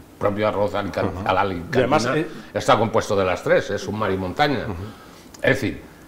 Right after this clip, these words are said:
Speaker 1: que es que es una cuestión de educación.
Speaker 2: Y además es divertido y gratificante para el que lo hace,
Speaker 1: Claro.
Speaker 2: Pedro, porque es verdad que, que yo que he aprendido contigo un poco de cocina,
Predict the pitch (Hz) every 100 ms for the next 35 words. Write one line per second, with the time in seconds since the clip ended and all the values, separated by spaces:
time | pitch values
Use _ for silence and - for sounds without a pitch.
0 | - - - 135 - 147 123 104 156 170
1 | 98 139 190 - - 82 85 87 82 107
2 | 87 131 127 143 170 143 143 127 117 135
3 | 151 151 185 202 - 147 151 147 139 -
4 | 127 123 131 143 165 147 127 127 113 175
5 | - 82 127 139 92 90 110 113 120 127
6 | 117 110 101 - 98 98 113 113 117 117
7 | 120 110 110 120 110 110 113 107 107 123
8 | 127